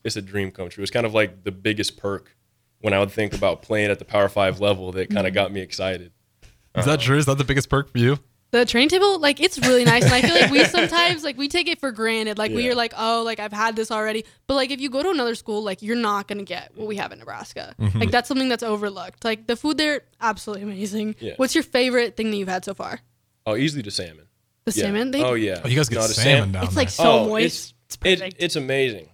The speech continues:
Speaker 1: Like, I, like, kinda like she said, like, a lot of do-, like, a lot of people just don't understand it because, I mean, if you get recruited to Nebraska, then, you know, you come in after eating, like, high school food and, you know, you may be like,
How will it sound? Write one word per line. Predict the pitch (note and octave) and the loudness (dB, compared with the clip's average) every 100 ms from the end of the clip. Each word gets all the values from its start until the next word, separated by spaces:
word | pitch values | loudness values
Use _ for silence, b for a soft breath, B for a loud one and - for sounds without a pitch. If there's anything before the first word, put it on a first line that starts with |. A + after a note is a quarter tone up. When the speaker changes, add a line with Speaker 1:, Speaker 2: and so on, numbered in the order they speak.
| _ | _
Speaker 1:
Like, | C3 C3 A2 _ _ _ - | -2 -2 -4 _ _ _ -2
I, | C#3 - | -2 -2
like, | C#3 E3+ | -2 -2
kinda | - G#3+ | -2 2
like | D3 | 2
she | A2+ | 2
said, | G#2+ F#2+ | -2 -4
like, | F2 | -2
a | - | 0
lot | B2+ D#3 | 4 4
of | D#3 | 4
do-, | C3 C3+ - | 2 2 0
like, | A2+ A2 | -2 2
a | |
lot | C3+ | 2
of | C#3 | 0
people | C3+ B2 | -2 -4
just | G#2+ G2 F#2+ | -8 -6 -2
don't | G#2 - | -2 -2
understand | G#2+ G#2 F#2+ G2+ A2 | -6 -6 -6 -4 -4
it | A#2+ | -6
because, | G#2+ B2 A2 | -4 -4 -2
I | |
mean, | A#2 | -4
if | A#2+ | -4
you | E3+ | -2
get | E3+ | -2
recruited | B2 G#2 - B2+ A2+ | -2 -8 -6 -4 -4
to | G#2 | -8
Nebraska, | F#2+ F#2+ F#2+ F#2 G2 F#2+ - _ _ _ _ - | -6 -2 -2 -4 -12 -14 -18 _ _ _ _ -6
then, | A2 | -4
you | |
know, | G#2+ | -2
you | G#2+ C3+ | -2 -2
come | C3+ C3+ | 0 0
in | A#2 A#2 A#2 | 2 2 2
after | F#2+ G#2+ G#2 | 0 -4 -4
eating, | G#2+ G#2 G2+ | -12 -14 -12
like, | F2+ F2+ | -12 -8
high | - C3 | -2 -2
school | - B2+ B2 | -2 -2 -2
food | B2 B2 A#2+ A#2+ A#2 _ | 0 0 0 -4 -10 _
and, | G#2+ G#2+ | -8 -6
you | G#2+ | -4
know, | G2+ | -4
you | B2 | -2
may | B2+ | -2
be | A#2+ | -2
like, | A#2 G#2+ F#2+ - | 0 0 -2 -6